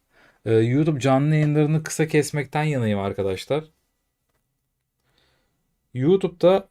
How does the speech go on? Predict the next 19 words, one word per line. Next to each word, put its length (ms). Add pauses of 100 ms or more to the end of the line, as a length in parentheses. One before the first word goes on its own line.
çok 300
uzun 400
videoları 480
paylaşırsanız, 1000
yani 220
iki 240
saat, 340
üç 140
saatlik 440
canlı 320
yayın 140
tekrarlarını 640
paylaşırsanız 880 (460)
çok 280
iyi 160
sonuçlar 580
olmuyormuş, 680
onu 220
gördüm. 480